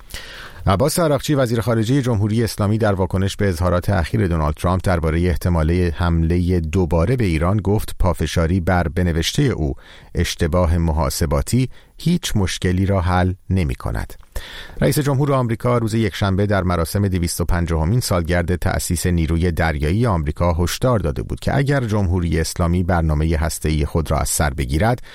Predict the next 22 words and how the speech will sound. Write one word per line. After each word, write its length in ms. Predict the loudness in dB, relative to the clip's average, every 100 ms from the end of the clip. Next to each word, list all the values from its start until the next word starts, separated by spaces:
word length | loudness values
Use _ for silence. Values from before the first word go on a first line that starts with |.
| -20 -20 -14
آمریکا 600 | -2 0 0 -2 0 0
دوباره 600 | 2 2 0 2 0 2
با 120 | 0 0
آن 240 | 0 0
برخورد 480 | 0 -2 0 -2 -2
خواهد 280 | -4 -4 -4
کرد. 300 | -6 -6 -12 -20 -20 -20 -12 0
وزیر 320 | 0 2 0
خارجه 480 | 0 0 0 2 0
جمهوری 440 | 0 -2 -2 0
اسلامی 560 | 0 -2 -2 0 2 0
در 200 | 0 0
واکنش 420 | 0 0 -2 0
به 80 | 0
این 200 | 0 2
اظهارات 500 | 0 0 2 2 0
روز 200 | 0 -2
سه‌شنبه 640 | -2 -2 0 0 2 0 2
در 140 | 0
شبکه 540 | 0 -2 -2 0 0
اجتماعی 540 | 0 -2 0 0 2 0
ایکس، 460 | 0 -4 -4 -10